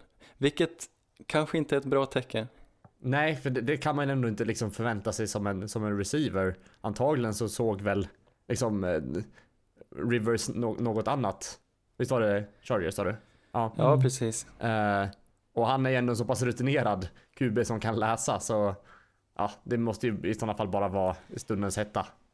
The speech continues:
Speaker 2: antar jag.
Speaker 3: Ja, men
Speaker 2: Ja.
Speaker 3: det, alltså jag tror ändå att det, alltså Anders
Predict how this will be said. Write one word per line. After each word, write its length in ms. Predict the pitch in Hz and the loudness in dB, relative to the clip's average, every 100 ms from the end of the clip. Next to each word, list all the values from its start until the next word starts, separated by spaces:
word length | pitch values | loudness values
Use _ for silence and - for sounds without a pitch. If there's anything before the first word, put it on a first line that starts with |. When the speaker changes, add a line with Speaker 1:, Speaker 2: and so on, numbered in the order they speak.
| _ | _
Speaker 2:
antar 320 | - 98 95 104 | -4 -4 0 0
jag. 160 | 95 - _ _ _ _ _ _ _ _ _ _ _ - - - - | 0 -4 _ _ _ _ _ _ _ _ _ _ _ -20 -20 -8 0
Speaker 3:
Ja, 60 | 143 | 4
men 40 | 107 | 4
Speaker 2:
Ja. 40 | |
Speaker 3:
det, 60 | 135 | 4
alltså 180 | 139 165 | 4 4
jag 140 | 139 | 4
tror 160 | 170 214 | 6 6
ändå 180 | 208 | 8
att 360 | 165 139 135 139 | 6 4 0 0
det, 320 | 165 165 175 | 2 2 4
alltså 180 | 156 160 | 4 6
Anders 420 | 151 151 147 - | 6 6 4 2